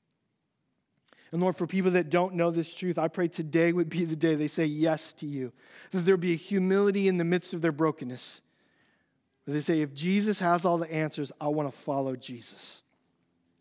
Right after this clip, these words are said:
And if that's you today, we want to pray with you after our worship time this morning.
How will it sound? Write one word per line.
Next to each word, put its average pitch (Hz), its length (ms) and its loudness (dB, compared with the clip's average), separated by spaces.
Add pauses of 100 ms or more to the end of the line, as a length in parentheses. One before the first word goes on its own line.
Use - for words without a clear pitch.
(800)
And 151 120 -4
if 135 40 -8
that's 165 280 2
you 180 320 0
today, 156 500 0 (240)
we 151 100 0
want 160 240 0
to - 80 -16
pray 165 240 -2
with 160 200 -4
you 139 100 -2
after 131 260 -8
our 135 80 -4
worship 135 320 -8
time 120 180 -16
this 120 200 -20
morning. 113 240 -20